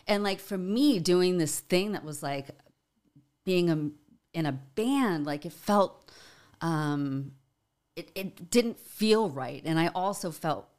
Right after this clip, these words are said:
always felt really strange about having to sell myself as, like, a product. And I <laughs> remember when we did, um, the video for Here and Now, and I had, like, you know, I wrote, back then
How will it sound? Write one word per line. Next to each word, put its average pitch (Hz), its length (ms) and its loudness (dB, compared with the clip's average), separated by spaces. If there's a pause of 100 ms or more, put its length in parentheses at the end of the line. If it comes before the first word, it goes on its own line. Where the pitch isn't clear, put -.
(100)
always 170 280 0
felt 156 220 -4
really 156 260 -2
strange 147 440 0
about 139 400 -4 (320)
having 156 320 -2
to 151 60 -8
sell 147 320 -4
myself 135 920 -6
as, 156 180 0
like, 135 140 0
a 92 60 -12
product. 233 880 -6 (460)
And 170 140 0
I 165 60 2
<laughs> - 0 -
remember 214 640 -4
when 180 240 -4
we 165 120 -4
did, 147 320 0
um, 135 480 -2 (340)
the 143 100 -2
video 156 320 2
for 143 140 -4
Here 139 280 -2
and 139 120 -4
Now, 139 400 -10 (400)
and 147 100 -2
I 147 100 -2
had, 151 260 -4
like, 147 240 -8
you - 60 -2
know, 277 100 0
I 190 160 -2
wrote, 180 360 -2
back 202 240 -4
then 147 360 -2